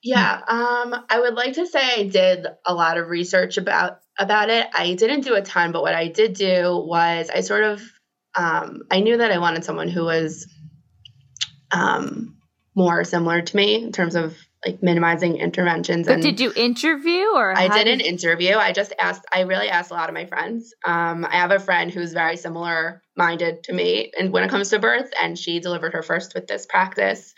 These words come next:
Speaker 1: So she recommended them. And then I had a couple of other friends who had delivered with this practice, and they all had positive experiences. Um, so I sort of just went with that.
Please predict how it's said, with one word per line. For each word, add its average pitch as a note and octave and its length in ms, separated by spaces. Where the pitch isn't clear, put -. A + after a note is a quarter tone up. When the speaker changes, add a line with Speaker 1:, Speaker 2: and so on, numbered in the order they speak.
Speaker 1:
So F#3+ 140
she B3 180
recommended G#3+ 540
them. F#3+ 260
And F3+ 100
then E3+ 100
I E3+ 40
had F3 160
a E3+ 40
couple E3+ 240
of - 120
other A3 240
friends G3+ 300
who A3 80
had G3 80
delivered F#3+ 320
with F#3 120
this F#3+ 120
practice, F#3+ 380
and F3 140
they F3+ 340
all F#3+ 160
had F#3 220
positive F3 400
experiences. E3+ 1160
Um, D#3+ 600
so F3 160
I E3+ 80
sort F3 200
of E3+ 80
just E3+ 220
went D#3 140
with D#3 100
that. A#2 240